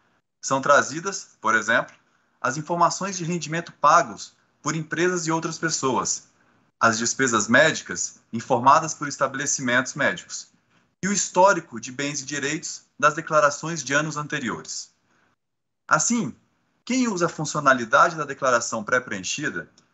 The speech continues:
tem menos chance de errar o preenchimento e cair na malha,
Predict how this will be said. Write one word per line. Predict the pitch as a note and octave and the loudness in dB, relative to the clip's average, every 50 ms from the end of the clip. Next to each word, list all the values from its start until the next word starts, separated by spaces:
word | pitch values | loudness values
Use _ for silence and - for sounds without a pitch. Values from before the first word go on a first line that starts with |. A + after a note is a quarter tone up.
| _ _ _ _ _ _ _ _ | _ _ _ _ _ _ _ _
tem | _ E3+ F3+ F3 | _ 0 0 0
menos | E3+ G3 A#3 A#3+ A#3 - - | 0 0 0 0 0 0 0
chance | - - D#3 E3 D#3+ - - C3+ | 0 2 0 0 0 -2 -4 -2
de | D3+ D#3 | -2 -2
errar | C#3+ B2 A2+ D3 D#3+ F#3+ G3+ | -2 0 2 6 6 6 6
o | F#3 F#3 | 4 0
preenchimento | - D#3 D#3+ D#3 - - - C#3 C3 C#3+ D#3+ F#3 - - - _ _ _ | -4 -4 -4 -4 -4 -6 -6 -4 -4 -4 -4 -4 -6 -10 -20 _ _ _
e | F3+ G#3 | -12 -10
cair | G#3 - A3+ G3 F#3 F3 F#3 G3 | -2 2 4 4 4 2 0 0
na | G3+ G3+ | -2 0
malha, | F3 E3 D#3+ D#3 A#2+ G2 F#2+ | 0 2 0 0 0 -4 -8